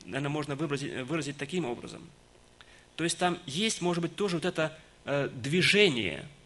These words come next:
Вроде бы он, он праведник, он вроде бы как-то и стремится, и идет к, э, в, на-, в направлении,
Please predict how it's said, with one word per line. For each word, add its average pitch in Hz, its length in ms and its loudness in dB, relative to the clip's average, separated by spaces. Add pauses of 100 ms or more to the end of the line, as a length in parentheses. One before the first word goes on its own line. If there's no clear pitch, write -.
(120)
Вроде 151 360 0
бы 143 180 2
он, 165 160 2
он 170 140 4
праведник, 170 500 0
он 143 80 -2
вроде 185 240 2
бы 175 80 0
как-то 180 260 0
и 180 200 4
стремится, 196 560 0
и 175 200 0
идет 196 300 2
к, - 160 -10
э, 143 600 0
в, 127 520 -14
на-, 139 140 -2
в 131 100 -8
направлении, 165 760 0